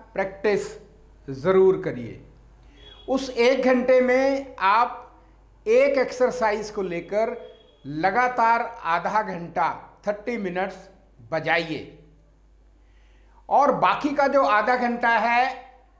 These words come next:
मैं आपको बहुत सारी एक्सरसाइजेज दे रहा हूँ। आप उन एक्सरसाइजेज को नंबर वन से लेकर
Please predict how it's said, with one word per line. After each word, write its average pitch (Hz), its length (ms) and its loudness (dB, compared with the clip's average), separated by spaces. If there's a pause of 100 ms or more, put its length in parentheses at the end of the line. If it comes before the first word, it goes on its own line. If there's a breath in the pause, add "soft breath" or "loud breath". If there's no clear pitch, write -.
(140)
मैं 220 340 -2
आपको 226 680 0 (380)
बहुत 226 420 -2
सारी 254 240 0
एक्सरसाइजेज 226 680 -2
दे 202 180 -2
रहा 208 160 4
हूँ। 208 460 -6 (320 loud breath)
आप 247 360 0
उन 254 160 0
एक्सरसाइजेज 240 840 -2
को 247 260 0
नंबर 208 460 -2
वन 226 240 0
से 226 160 -4
लेकर 208 840 0